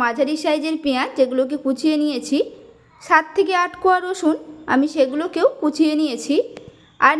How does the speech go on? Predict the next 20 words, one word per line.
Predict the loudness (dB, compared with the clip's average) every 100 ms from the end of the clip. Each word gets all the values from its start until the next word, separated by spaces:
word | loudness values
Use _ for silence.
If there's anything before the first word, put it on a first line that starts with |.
| -2
নিয়েছি | -4 0 0 0 2
পাঁচটা | 2 2 0 0
চেরা | 0 0 0
কাঁচা | 0 0 -4
লঙ্কা। | -4 -4 -4 -4 -8 -20 _ _ _
একটা | -2 0 0 2
কড়াই | 0 0 -2 0
গ্যাসের | 0 0 -2 -4
উপরে | -2 -2 -2
বসিয়ে | -2 -2 0
নিয়ে | 0 -2 -4
দিয়ে | -2 -2 -2
দিলাম | -2 -2 -4 -12 -20 -20 -20 _ _ -12
ধুয়ে | -2 0 2 2
রাখা | 0 0
মুসুর | 0 0 0 0 2
ডাল, | 0 0 -6 -14 -20 -20 _ _ 2
আর | 2 2
দিলাম | -2 -2 -4 0
পরিমাণ | 2 2 0